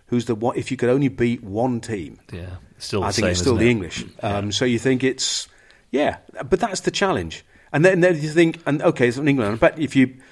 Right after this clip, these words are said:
Speaker 1: if you talk to a New Zealander, I mean, you talk to the All Blacks, they deal with that every game they play,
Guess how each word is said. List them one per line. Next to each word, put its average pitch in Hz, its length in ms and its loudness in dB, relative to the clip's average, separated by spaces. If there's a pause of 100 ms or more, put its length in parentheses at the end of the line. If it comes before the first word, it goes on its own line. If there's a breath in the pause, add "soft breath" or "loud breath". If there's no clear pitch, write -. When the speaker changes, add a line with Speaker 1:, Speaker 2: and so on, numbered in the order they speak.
(140)
Speaker 1:
if - 60 -6
you 127 80 6
talk 151 240 2
to 127 100 2
a 127 40 2
New 120 180 4
Zealander, 110 500 2 (140)
I 127 60 -4
mean, 127 160 2
you 120 80 2
talk 135 240 -8
to 98 40 -4
the 107 100 2
All 127 120 2
Blacks, 92 300 -8
they 135 100 0
deal 120 240 0
with 110 120 0
that 113 140 -2
every 113 220 -4
game 117 260 -2
they 120 120 -2
play, 120 320 -10